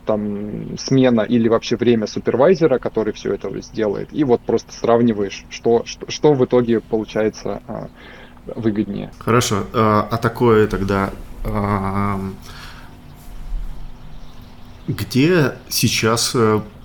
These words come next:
Speaker 2: набрать <laughs> столько людей, ам, чтобы, так сказать, переварить, э, все, все нужные запросы?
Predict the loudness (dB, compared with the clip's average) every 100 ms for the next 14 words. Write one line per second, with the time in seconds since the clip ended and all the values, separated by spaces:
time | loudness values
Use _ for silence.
0 | -20 -20 -8 0 2 4 2 2 0 -4
1 | 0 0 2 2 2 2 2 2 -2 -8
2 | -20 -12 -4 0 2 0 -2 -4 -12 -16
3 | -16 -12 -8 -6 -4 0 2 2 2 0
4 | -2 -4 0 4 6 6 4 0 2 2
5 | 2 0 -4 -6 -4 -4 -6 -4 -2 0
6 | 0 2 2 2 -2 -4 -4 0 2 2
7 | 2 0 0 -2 -2